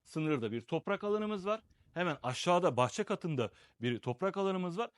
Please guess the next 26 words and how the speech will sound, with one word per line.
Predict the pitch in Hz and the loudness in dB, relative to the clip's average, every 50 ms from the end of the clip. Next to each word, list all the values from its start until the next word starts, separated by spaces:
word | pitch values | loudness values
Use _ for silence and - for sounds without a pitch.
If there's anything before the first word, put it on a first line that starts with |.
| _ _ _ - - | _ _ _ -10 -6
Biz | 214 202 180 185 | -6 -4 -2 -2
buradan | 233 226 196 208 185 | -2 0 0 0 0
içeriye | 151 156 - - 214 196 196 185 160 | -2 -4 -4 0 2 2 2 2 2
doğru | 170 175 170 139 | 0 -2 -2 -2
girelim. | 127 131 214 214 175 156 165 - _ _ _ _ - | -4 -4 -2 -2 -2 -2 -4 -6 _ _ _ _ -4
Rengimiz | 110 135 185 214 202 190 214 214 208 - | -2 0 0 0 0 -2 -2 -2 -2 -4
sarı. | - - 220 202 196 196 - _ _ - | -2 -2 0 0 -2 -4 -8 _ _ -4
Burada | 156 170 185 175 196 196 | 0 0 2 2 2 0
taş | - - 202 202 - - - | 2 2 2 2 2 2 0
dekorlarıyla | 190 180 - 196 190 190 190 185 180 180 175 160 | 0 0 0 0 0 0 0 0 0 -2 -2 -2
bir | 170 143 | -4 -4
dekor | 151 160 151 - 185 190 190 | -4 -6 -4 -4 -4 -2 0
verilmiş. | 190 185 190 185 180 180 185 180 - - _ _ _ | 2 2 2 2 0 -2 -4 -4 -6 -10 _ _ _
Hemen | - 156 160 175 180 175 175 | -2 0 0 2 2 0 0
bu | 180 | -2
taraf | - 196 185 180 - - | 0 0 0 0 0 0
fayans | - 151 165 185 185 - | 2 4 4 4 2 2
alanlarımız | 180 175 180 180 180 180 175 180 175 170 151 165 | 2 2 2 2 0 0 -2 -2 -2 -4 -2 -2
böyle | 175 170 165 | -2 -2 -2
kırka | - - 170 - 185 | -4 -6 -6 -4 -4
kırk | 175 - 185 165 - - _ _ _ _ | -4 -4 -4 -6 -6 -10 _ _ _ _
fayans | - 151 156 170 185 180 - - | 2 2 4 4 2 0 -4 -6
şeklinde. | 175 151 - 175 170 160 156 170 202 220 _ _ _ _ _ - | -6 -6 -4 -6 -4 -2 0 -2 -2 -2 _ _ _ _ _ 0
Bir | 180 208 214 - | 0 0 0 -2
ufak | - 165 - 208 208 180 - - | -6 -2 2 2 2 2 2 -2
bir | 214 214 | -4 -4